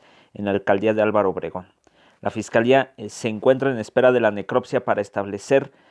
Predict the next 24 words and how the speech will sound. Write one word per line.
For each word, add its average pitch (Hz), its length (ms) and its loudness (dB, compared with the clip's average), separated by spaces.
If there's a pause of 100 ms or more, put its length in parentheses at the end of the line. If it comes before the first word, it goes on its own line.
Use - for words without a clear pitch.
(220)
las 117 220 2
causas 143 340 0
de 139 80 2
la 120 80 4
muerte 131 300 -4
de 135 60 2
la 107 100 -2
joven, 131 320 -2
en 110 140 -8
tanto 110 320 -6
personal 113 380 -6
de 131 140 -2
Coordinación 107 640 -2
General 117 480 0
de 117 80 -4
Investigación 101 800 -6
de 98 100 -4
Delitos 101 480 -4
de 95 80 -4
Género 107 320 -4
y 95 80 -2
Atención 95 460 -4
a 104 60 2
Víctimas 147 460 0